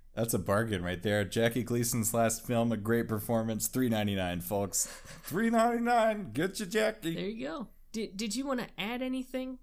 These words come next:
Speaker 2: to that plot?
Speaker 1: Um, we could flesh it out a little bit more in that Tom Hanks is a, an advertising executive, so think, like, Mad Men, This Is Chicago in the
Speaker 2: Mm-hmm.
Speaker 1: mid nineteen eighties. There are essentially two ladies in this film,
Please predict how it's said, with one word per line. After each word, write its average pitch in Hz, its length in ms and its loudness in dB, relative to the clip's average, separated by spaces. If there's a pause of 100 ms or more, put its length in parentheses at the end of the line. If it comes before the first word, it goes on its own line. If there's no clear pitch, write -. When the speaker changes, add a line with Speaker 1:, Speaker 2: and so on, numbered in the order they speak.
Speaker 2:
to 247 100 -6
that 254 240 -8
plot? 262 380 -4 (300)
Speaker 1:
Um, 175 600 4
we 233 140 2
could 294 120 6
flesh 185 260 6
it 151 60 4
out 156 140 8
a 139 40 6
little 127 240 8
bit 143 140 4
more 139 240 4
in 117 260 2
that 113 340 2 (520)
Tom 147 220 4
Hanks 135 280 4
is 117 180 2
a, 107 240 4
an 107 240 0
advertising 123 640 2
executive, 117 640 0
so 101 140 0
think, 98 280 -2
like, 85 200 -4
Mad 98 300 0
Men, 98 300 0
This 87 220 -4
Is 95 60 -8
Chicago 101 760 0
in 92 100 -2
the 90 100 -2
Speaker 2:
Mm-hmm. 98 120 0
Speaker 1:
mid 95 120 0
nineteen 95 340 -4
eighties. 92 460 -2 (120)
There 98 260 0
are 92 120 0
essentially 135 400 0
two 131 340 2
ladies 113 680 2 (360)
in 110 100 -2
this 104 160 0
film, 110 480 -2